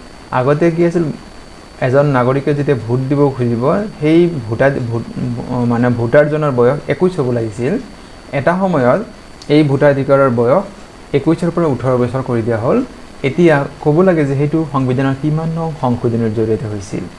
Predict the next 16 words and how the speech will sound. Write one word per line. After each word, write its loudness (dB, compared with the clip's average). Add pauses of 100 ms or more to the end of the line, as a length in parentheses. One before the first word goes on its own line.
(180)
আৰু 2
ইয়াৰ 4
শুদ্ধ -4 (120)
উত্তৰ -4
হৈছে 0 (680)
এষষ্ঠিতম, -2 (300)
ছিক্সটি -4 (100)
ওৱান 0 (140)
যিটো 0
এমেণ্ডমেণ্ট -2
আছিল, 0 (560)
সেই 2 (120)
সংশোধনীৰ 0
জৰিয়তে 0 (1120)
ভোটাধিকাৰৰ 2
বয়স 4